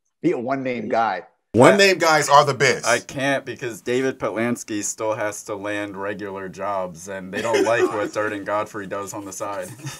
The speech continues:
Speaker 3: They don't, they don't appreciate you having a passion beyond the nine-to-five that they're
Speaker 2: No,
Speaker 3: asking
Speaker 2: they
Speaker 3: you
Speaker 2: don't.
Speaker 3: to.
Speaker 1: It's so funny. It's, it, I, I, you know, I'm a teacher now,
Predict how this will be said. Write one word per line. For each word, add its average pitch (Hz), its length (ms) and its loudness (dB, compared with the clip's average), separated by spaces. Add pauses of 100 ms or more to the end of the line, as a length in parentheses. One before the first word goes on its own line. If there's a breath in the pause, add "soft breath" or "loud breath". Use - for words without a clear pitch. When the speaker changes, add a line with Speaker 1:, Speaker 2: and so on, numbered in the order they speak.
(2000 loud breath)
Speaker 3:
They 110 80 -10
don't, 123 240 -6
they 135 100 -4
don't 139 160 0
appreciate 113 640 -10
you 98 120 -12
having 107 220 -8
a 98 60 -10
passion 107 600 -10
beyond 98 560 -10
the 95 80 -16
nine-to-five 98 760 -12
that 98 180 -16
they're 98 180 -8
Speaker 2:
No, 85 100 2
Speaker 3:
asking 78 180 -6
Speaker 2:
they - 80 -12
Speaker 3:
you 90 80 -14
Speaker 2:
don't. 82 100 -16
Speaker 3:
to. 87 60 -20 (760 soft breath)
Speaker 1:
It's - 120 -20
so 151 160 -2
funny. 123 400 -6
It's, - 260 -8
it, 107 180 -12 (140)
I, 107 360 -6 (140)
I, 113 300 -6
you 117 100 -10
know, 107 100 -8
I'm 98 100 -10
a 92 40 -12
teacher 165 500 -10
now, 80 360 -14